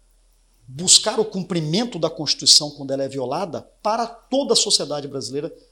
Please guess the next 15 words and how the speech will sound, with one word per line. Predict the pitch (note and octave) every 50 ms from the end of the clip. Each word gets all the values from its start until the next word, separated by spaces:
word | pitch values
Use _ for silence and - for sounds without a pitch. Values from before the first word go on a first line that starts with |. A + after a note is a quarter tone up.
| _ _ -
e | F3+
relacionada | E3+ A#3 B3 B3 - A#3 A#3 B3+ B3 B3 B3
a |
qualquer | B3 - - B3 B3 B3 - - A#3 C#4 - -
tema, | - G3 G#3 F#3+ D3 A#2+ - - _ _ _ _ - _ _ _ _ _ _
desde | - G#2+ A#2+ D3 C#3+ C#3+ D3 D#3+ E3 D#3 - - B3+ A#3
que | A#3+ - D3+ C3+ D#3+ F#3+ - - _ _ _ _ _ -
seja | - - - D#3 C#3 D3
um | C#3
tema | C#3 C#3 C#3 C3+ C3+ B2
relevante | C#3+ D3 D3 C3 A2 A2+ B2 D3+ F#3 - - _ _ _ -
e | G#3
de | E3+ G#3+
coletividade. | - - G3+ G#3 G3+ G3+ - A3 A3 B3+ G#3 D#3 C3 A#2+ A2+ - - - _ _ _ _ _ _ _
Então, | - F#3 A3+ A#3 - - -